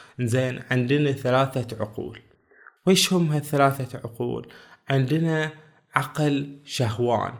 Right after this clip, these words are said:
هذا العقل الزواحفي. زين، الزواحف عندها العقل، تبحث عن شهوتك، تبحث عن الأكل، عن هذا. بعدين يقول لك عقل الثدييات.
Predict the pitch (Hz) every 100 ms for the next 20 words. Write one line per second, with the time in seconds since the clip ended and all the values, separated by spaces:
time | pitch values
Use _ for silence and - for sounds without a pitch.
0 | - 135 131 123 113 110 110 - 127 104
1 | 110 107 117 110 110 110 - 113 _ 107
2 | 120 131 139 - 123 131 139 131 - 110
3 | 107 107 104 95 98 - - _ _ _
4 | 160 151 - 160 127 127 143 - 123 107
5 | 117 110 - - 131 123 113 107 110 110
6 | 107 - 117 120 104 - 113 117 120 131
7 | 120 113 - - _ _ 131 147 185 180
8 | 156 135 147 151 147 - 170 - 151 107
9 | 123 110 104 110 104 95 -